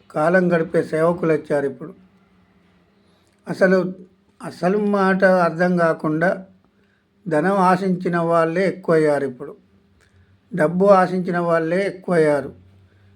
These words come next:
ధనం వద్దని చెప్పే సేవకుడు ఉన్నాడా ఇప్పుడు ఈ రోజుల్లో?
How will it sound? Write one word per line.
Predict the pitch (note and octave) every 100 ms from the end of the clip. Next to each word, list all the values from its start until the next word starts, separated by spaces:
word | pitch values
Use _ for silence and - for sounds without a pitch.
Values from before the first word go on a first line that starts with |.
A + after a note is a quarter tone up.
| _ _ -
ధనం | D3+ D#3 G3+ F#3+
వద్దని | E3 E3+ F#3+ F#3
చెప్పే | F#3 E3+ - E3+
సేవకుడు | - D#3 E3+ F3+ E3+
ఉన్నాడా | D#3+ E3 D#3+ D3+
ఇప్పుడు | D#3 D#3+ D#3
ఈ | D#3 D3+
రోజుల్లో? | D3+ D#3 E3 F3